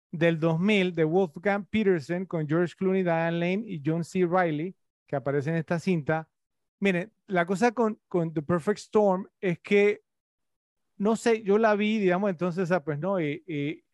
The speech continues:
obviamente la u-, la he utilizado también, digamos, como en temas, digamos, laborales, ¿cierto? El, el mensaje, digamos, de, de, de esta película siempre me impactó que fuera basada como una historia de la vida real, ¿cierto? Eh, obviamente.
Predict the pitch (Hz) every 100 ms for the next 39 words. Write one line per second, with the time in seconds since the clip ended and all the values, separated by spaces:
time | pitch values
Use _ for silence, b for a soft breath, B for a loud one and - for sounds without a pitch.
0 | - 190 196 202 190 202 175 147 147 175
1 | 156 151 170 190 160 170 170 170 160 160
2 | 165 175 175 165 139 127 135 143 127 156
3 | 170 170 156 170 151 131 156 156 127 -
4 | _ _ _ _ _ _ _ - 160 131
5 | 165 - 175 135 131 143 143 127 135 143
6 | 165 156 165 156 147 - _ 151 147 -
7 | 156 143 170 175 175 147 160 160 160 _
8 | _ _ _ - _ - 196 185 220 185
9 | 160 156 190 190 180 196 202 220 156 147
10 | 175 185 165 165 175 - 190 175 151 160
11 | 170 151 139 143 175 - - 147 127 180
12 | 208 _ 160 139 135 131 131 147 151 147
13 | 123 190